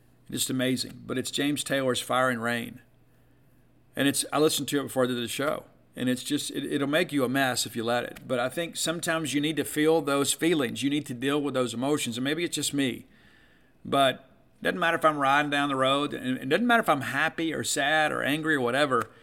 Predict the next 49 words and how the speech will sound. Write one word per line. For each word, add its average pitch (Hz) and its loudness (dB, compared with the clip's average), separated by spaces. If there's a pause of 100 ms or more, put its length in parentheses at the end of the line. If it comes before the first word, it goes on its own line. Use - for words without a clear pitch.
(300)
That's - -12
one 165 2
thing 165 -2
recovery 131 2
has 113 -2
taught 139 2
me, 120 -2
is 113 -8
don't 151 -2
suppress 135 0
those 117 -2
emotions. 110 -6
That's, 131 -6
it's - -6
part 175 0
of 170 -6
the 151 -6
human 147 -2
condition. 135 -6 (840)
And 123 -4
there 156 6
are 185 6
times 151 2
that 127 0
I'll 135 4
hear 143 2
a 139 0
song 143 2
and, 120 -2
uh, 120 2 (760)
you 127 -2
know, 139 2
that 139 0
makes 139 0
me 139 0
think 135 -2
about 127 0
how 127 -2
much 135 0
I 131 0
love 131 2
my 127 2
wife, 131 0
and 117 -6
I 113 -4
put - -4
it 123 2
on 131 2
repeat, 131 -4